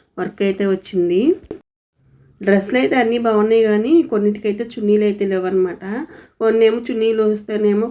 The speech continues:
కొంచెం, ఆ, బరగ్గా అట్లా ఉన్నట్టుగా ఉన్నాయన్నమాట. ఇంకా డ్రెస్సులు చూసి ఒక ఫోర్ డ్రెస్సులు అయితే తీసుకుంది.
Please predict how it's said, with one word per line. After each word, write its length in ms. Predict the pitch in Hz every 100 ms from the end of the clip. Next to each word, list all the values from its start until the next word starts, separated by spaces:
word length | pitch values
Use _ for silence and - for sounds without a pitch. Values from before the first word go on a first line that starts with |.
| 220
కొంచెం, 360 | 196 190 196 190 190 196 - _ _ 190
ఆ, 140 | 185 190
బరగ్గా 400 | 185 180 185 190 160
అట్లా 200 | 185 202 190
ఉన్నట్టుగా 400 | 190 190 185 196
ఉన్నాయన్నమాట. 640 | 185 175 180 180 175 180 175 202 285 - _ _ _ _ _ _ _ _ _ _ _
ఇంకా 120 | 202 208
డ్రెస్సులు 320 | 196 190 226 220
చూసి 260 | 220 208 254 247
ఒక 120 | 196 190
ఫోర్ 200 | 196 196
డ్రెస్సులు 260 | 185 185 202
అయితే 140 | 196 208 202
తీసుకుంది. 500 | 190 - 170 170